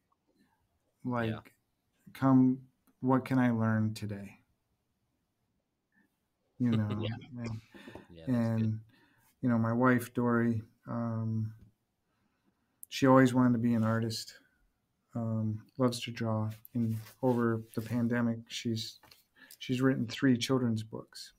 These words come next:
Speaker 1: And,
Speaker 2: Wow.
Speaker 1: and, uh, it just amazes me. Um,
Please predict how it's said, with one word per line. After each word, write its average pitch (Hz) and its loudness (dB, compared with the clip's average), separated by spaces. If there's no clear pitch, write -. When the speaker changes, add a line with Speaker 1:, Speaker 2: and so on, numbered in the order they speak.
Speaker 1:
And, - -6
Speaker 2:
Wow. 127 8
Speaker 1:
and, 117 2
uh, 131 -4
it 143 2
just 156 2
amazes 139 6
me. 107 -4
Um, 113 -2